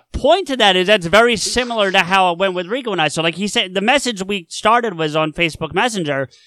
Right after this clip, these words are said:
He sends me the link, I res-, watch it, and then I respond. And I said, "Hey, we should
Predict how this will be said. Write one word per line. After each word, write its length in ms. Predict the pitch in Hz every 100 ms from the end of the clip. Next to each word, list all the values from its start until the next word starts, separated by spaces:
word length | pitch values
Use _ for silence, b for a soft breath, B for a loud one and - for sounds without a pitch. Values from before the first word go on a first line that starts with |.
| b
He 160 | - 202
sends 340 | - 226 190
me 80 | 190
the 140 | 180
link, 360 | 180 262 254 214
I 220 | 170 175
res-, 380 | 175 170 165 -
watch 380 | 175 190 208 -
it, 60 | 175
and 100 | 175
then 120 | 170
I 80 | 165
respond. 840 | 151 165 - 247 330 226 180 160 - _ _ _ _ _
And 160 | 196 196
I 80 | 202
said, 200 | 214 202
"Hey, 280 | 254 240 190
we 180 | 190
should 320 | 175 190 170